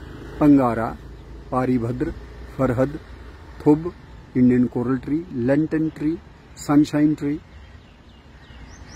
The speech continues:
और इसकी खास बात, जैसे पहले मैंने बताया, कि इसमें कांटे होते हैं। ये खूबसूरत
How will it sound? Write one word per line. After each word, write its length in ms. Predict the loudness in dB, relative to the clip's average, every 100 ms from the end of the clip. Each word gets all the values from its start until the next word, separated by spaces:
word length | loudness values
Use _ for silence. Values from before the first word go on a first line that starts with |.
| 0 4
और 200 | 6 4
इसकी 280 | 0 -8
खास 300 | -4 -2 -2 -2
बात, 160 | -4
जैसे 260 | -4 -6 -6
पहले 360 | -6 -4 -2 -2
मैंने 260 | -2 -2
बताया, 440 | -4 -4 -2 -4 -6 -10
कि 60 | -10
इसमें 260 | -6 -6 -2
कांटे 280 | 4 4 4
होते 280 | 0 -2 -8
हैं। 240 | -16 -18 -20 -20 -20 -20 -20 -20 -20 -20 -20 -18 -18 -16 -18 -18 -18 -18 -18 -16 -16 -16 -16 -16 -16 -16 -16 -16 -14 -14 -14 -14 -12 -14 -14 -14 -2
ये 240 | 4 4 4
खूबसूरत 680 | 0 0 0 0 0 0